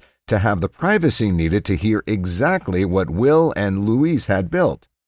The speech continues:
I promptly called my colleague Brian Offit, who met Will and Luis in San Francisco, and was impressed by the elegance of their code.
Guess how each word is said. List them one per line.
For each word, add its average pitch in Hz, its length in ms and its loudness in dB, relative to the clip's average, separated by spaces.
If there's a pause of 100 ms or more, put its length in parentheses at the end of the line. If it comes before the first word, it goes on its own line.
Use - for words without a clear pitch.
(120)
I 113 140 -2
promptly 180 560 2
called 110 340 4
my 92 220 2
colleague 104 680 2
Brian 95 460 0
Offit, 107 460 -2
who 107 100 0
met 120 300 0
Will 82 320 0
and 78 160 -2
Luis 78 360 -2
in 87 120 -4
San 104 260 -2
Francisco, 90 600 -2 (240)
and 107 200 0
was 107 160 0
impressed 107 540 -2
by 98 220 0
the 107 240 -2
elegance 120 520 0
of 85 120 -4
their 101 160 0
code. 127 480 0